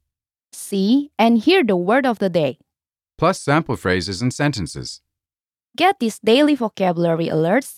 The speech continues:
Speaker 1: on Facebook, Twitter, and the Indonesian pod one oh one dot com blog.
Speaker 2: And add this widget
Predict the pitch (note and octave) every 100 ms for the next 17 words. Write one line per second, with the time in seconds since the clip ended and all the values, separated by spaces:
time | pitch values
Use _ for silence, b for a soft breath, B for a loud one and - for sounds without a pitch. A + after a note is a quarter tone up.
0 | _ D#3+ E3 - C4 D4+ - E3 G3 -
1 | _ _ _ - A3+ G3+ G#3 C4+ D#4 _
2 | _ _ - E4+ D4 G#3 G3+ F#3+ F#3+ F#3+
3 | E3+ E3+ E3 - A#3 C#4 C4+ A#3+ A#3+ A3+
4 | A3 - A#3+ A3+ D#3 C3+ _ _ _ _
5 | _ _ _ B2+ B2+ F3 D#3 A#2+ F#2+ C3
6 | G2 D#2+